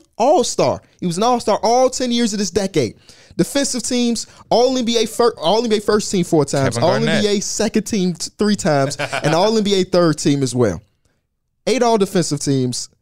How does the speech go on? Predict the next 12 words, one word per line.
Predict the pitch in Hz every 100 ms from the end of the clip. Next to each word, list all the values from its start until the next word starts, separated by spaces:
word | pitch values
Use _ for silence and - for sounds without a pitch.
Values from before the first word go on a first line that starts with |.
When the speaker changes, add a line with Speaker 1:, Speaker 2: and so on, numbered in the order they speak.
| _ _
Speaker 1:
He | - 226
was | 247 226 - -
as | 180 151
dominant | 180 196 190 170
as | 160
a | 151
lot | 160 165
of | 165
people | 180 165 147
in | 135
this | 131 -
era. | 131